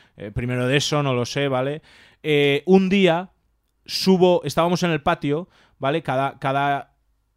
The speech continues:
piso del colegio, eh, corresponde a unas aulas y ese baño corresponde a esas aulas. Tú no puedes entrar en un baño de infantil.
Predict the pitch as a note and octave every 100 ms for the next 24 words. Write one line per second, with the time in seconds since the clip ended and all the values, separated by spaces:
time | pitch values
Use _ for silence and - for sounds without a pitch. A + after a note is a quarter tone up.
0 | _ - E3 - D3 C#3 C#3 C3+ D3+ -
1 | F#3+ G3 - _ _ - C#3 D3 C3+ -
2 | C#3+ C#3 C3 A#2+ D3 D3+ F3 - - -
3 | C3+ C3 C3 C3 D#3+ E3 C#3 C#3+ B2 A2
4 | A2 F3 F3 G#2+ A#2+ B2 C#3+ C3+ A#2 A2
5 | G#2 _ _ _ _ _ A2+ A2+ A#2 A2+
6 | A2+ A2+ A2 G#2+ A2+ A2 E3+ G#2+